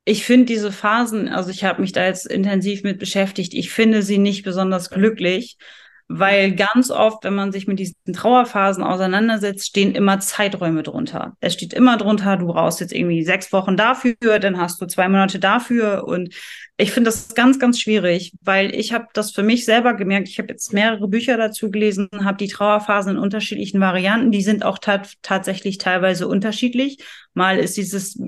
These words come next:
ähm, die Trauerphase, dass es einem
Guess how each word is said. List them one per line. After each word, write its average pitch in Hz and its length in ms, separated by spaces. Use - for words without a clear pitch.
ähm, 180 560
die 175 120
Trauerphase, 196 800
dass 180 220
es 190 140
einem 180 500